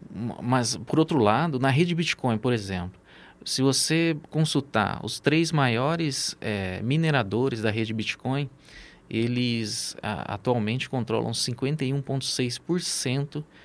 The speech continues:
da rede. Então, a princípio, se esses três mineradores se juntarem e decidirem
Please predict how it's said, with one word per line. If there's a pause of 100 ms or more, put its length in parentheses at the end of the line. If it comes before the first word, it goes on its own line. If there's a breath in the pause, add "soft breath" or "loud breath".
(140 loud breath)
da
rede. (580 loud breath)
Então,
a
princípio,
se
esses
três
mineradores
se
juntarem
e
decidirem